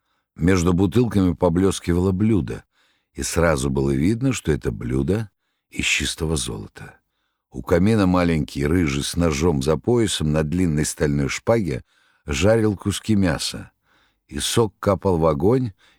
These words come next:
и в дымоход уходил дым. Пахло не только жареным, но еще какими-то крепчайшими духами и ладаном,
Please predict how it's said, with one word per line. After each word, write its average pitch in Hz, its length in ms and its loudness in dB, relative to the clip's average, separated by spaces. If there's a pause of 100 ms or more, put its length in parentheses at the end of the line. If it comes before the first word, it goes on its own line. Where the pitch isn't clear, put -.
и 73 120 -4
в 69 80 0
дымоход 78 520 0
уходил 73 480 -2
дым. 57 340 -10 (920)
Пахло 131 300 0
не 131 180 2
только 95 400 0
жареным, 57 640 -4 (340)
но 67 100 -2
еще 87 320 0
какими-то 107 520 0
крепчайшими 92 760 0
духами 104 520 0
и 101 100 0
ладаном, 73 640 -4